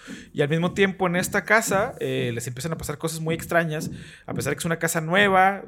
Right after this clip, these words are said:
para ellos, que, que, que a pesar de que sí han vivido personas ahí, eh, la casa no está embrujada tal cual, pero sí hay como un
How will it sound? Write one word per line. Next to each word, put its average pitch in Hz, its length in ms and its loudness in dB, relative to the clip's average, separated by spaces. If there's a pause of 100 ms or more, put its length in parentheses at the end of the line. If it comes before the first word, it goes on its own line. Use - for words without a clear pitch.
(120)
para 131 220 0
ellos, 185 520 2
que, 131 160 -8
que, 127 300 -6
que 127 320 -6
a 123 160 -4
pesar 147 220 0
de 175 80 -2
que - 60 -8
sí 196 60 4
han 190 140 4
vivido 196 240 2
personas 196 380 -2
ahí, 208 380 0 (460)
eh, 131 320 -4
la 139 200 -2
casa - 200 -2
no 190 280 0
está 196 560 0 (120)
embrujada 170 600 0
tal 147 180 -2
cual, 185 280 8
pero 160 120 2
sí 185 160 2
hay 190 140 4
como 185 240 -4
un 190 760 -6